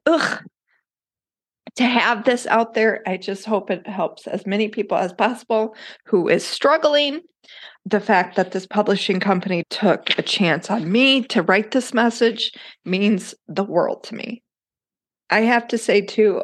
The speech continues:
on, this goes back to the business side that I wanted to share. Sorry,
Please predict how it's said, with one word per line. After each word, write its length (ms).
on, 460
this 200
goes 200
back 240
to 80
the 100
business 460
side 300
that 240
I 200
wanted 380
to 140
share. 760
Sorry, 360